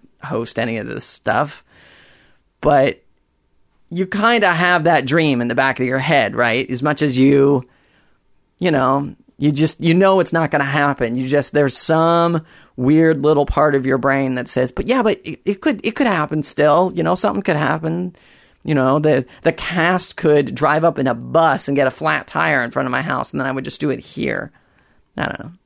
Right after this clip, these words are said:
But with his death, it really just crystallizes it and says, "Yep, that's never gonna happen."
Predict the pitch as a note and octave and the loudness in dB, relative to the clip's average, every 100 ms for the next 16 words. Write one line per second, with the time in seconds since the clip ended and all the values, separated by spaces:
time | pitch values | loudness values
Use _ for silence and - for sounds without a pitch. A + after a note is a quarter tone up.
0 | _ _ - - - D#3 E3 D#3 D3+ C#3 | _ _ -20 -12 0 2 2 2 0 2
1 | D#3 C3 A#2+ - B2 A#2 C3+ C3+ B2+ A#2+ | 2 2 -2 -4 -2 2 2 2 0 -2
2 | C3 G2+ - - - - - _ _ _ | -2 -2 -4 -10 -12 -16 -20 _ _ _
3 | _ _ _ _ _ - D3 C3+ C3+ A2 | _ _ _ _ _ -6 -4 -2 -4 -4
4 | F2 - - - - - - - - D3+ | -8 -10 -12 -12 -14 -14 -10 -8 -2 0
5 | F3 - _ _ _ _ _ - _ _ | 0 -4 _ _ _ _ _ -20 _ _
6 | _ _ - A#2+ C3+ C#3 C#3 - A2+ G#2+ | _ _ -6 -2 2 2 0 -2 -10 -10
7 | C3 C#3+ - D3+ | -14 -14 -18 -20